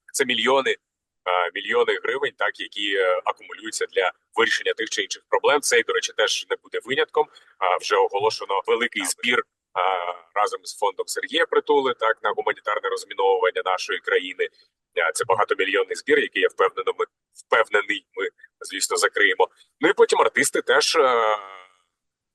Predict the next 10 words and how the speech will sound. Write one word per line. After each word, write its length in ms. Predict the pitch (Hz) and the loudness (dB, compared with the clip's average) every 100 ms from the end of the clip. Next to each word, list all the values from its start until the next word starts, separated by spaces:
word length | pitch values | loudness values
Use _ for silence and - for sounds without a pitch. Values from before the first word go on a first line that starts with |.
| _ 135 | _ -2
мільйони, 540 | 127 113 127 123 107 - _ _ - | 0 2 2 2 -4 -6 _ _ -14
уже 300 | 101 101 95 _ _ - | -2 -2 -2 _ _ -6
не 80 | 110 | -2
завжди 360 | 107 98 107 - | -2 -2 -4 -2
гривень, 260 | 117 139 - _ | 0 -2 -4 _
вже 140 | - | -10
іноді 360 | 90 90 - 92 | -8 -10 -12 0
євро 260 | 95 104 95 | 2 2 0
і 60 | - | 2
доларів, 300 | 120 120 | 2 2